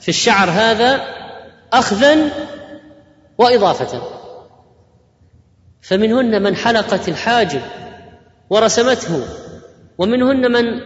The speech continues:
ن-، نمصت ونتفت وقصت، ومنهن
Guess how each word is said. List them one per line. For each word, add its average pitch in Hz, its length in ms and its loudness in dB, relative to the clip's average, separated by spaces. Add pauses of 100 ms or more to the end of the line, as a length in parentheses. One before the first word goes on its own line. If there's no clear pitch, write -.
(600)
ن-، 196 540 0
نمصت 214 640 0 (220)
ونتفت 185 720 0 (140)
وقصت، - 800 -2 (920)
ومنهن 190 1700 -2